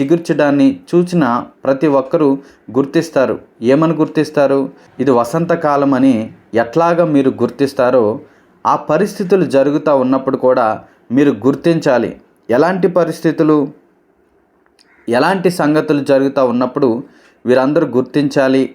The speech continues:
అని మనం ఆలోచన చేస్తే, ఈ అధ్యాయం అంతటిని మనం ఆలోచన చేయాలి. ఈ అధ్యాయంలో మనం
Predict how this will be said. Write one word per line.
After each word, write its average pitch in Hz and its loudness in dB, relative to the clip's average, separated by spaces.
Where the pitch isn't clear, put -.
అని 131 2
మనం 123 0
ఆలోచన 120 2
చేస్తే, 104 -2
ఈ 180 2
అధ్యాయం 175 2
అంతటిని 151 0
మనం 117 -2
ఆలోచన 120 0
చేయాలి. 95 0
ఈ 135 2
అధ్యాయంలో 151 2
మనం 123 0